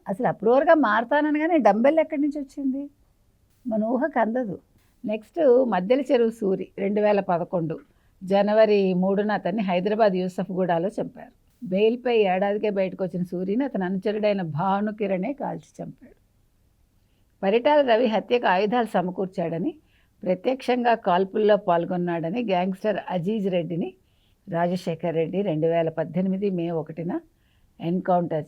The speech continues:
చేపి, పరిటాల కేసు దర్యాప్తు సీబీఐ చేతికి వెళ్ళాక మృతదేహానికి రీపోస్ట్ మార్టం బృందంలో ఉన్న మల్లికార్జున రైల్లోంచి దూకి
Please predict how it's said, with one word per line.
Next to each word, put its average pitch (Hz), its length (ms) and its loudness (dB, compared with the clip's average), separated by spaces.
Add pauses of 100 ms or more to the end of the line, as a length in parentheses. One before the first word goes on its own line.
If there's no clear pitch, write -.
(100)
చేపి, 156 320 -12
పరిటాల 285 400 -2
కేసు 254 380 -2
దర్యాప్తు 226 440 0
సీబీఐ 226 540 -2
చేతికి 185 420 -6
వెళ్ళాక 180 500 -2 (540)
మృతదేహానికి 220 760 0
రీపోస్ట్ 190 540 -4
మార్టం 185 340 -2
బృందంలో 180 500 0
ఉన్న 170 140 -2
మల్లికార్జున 175 840 -2 (640)
రైల్లోంచి 190 640 -2
దూకి 160 380 -6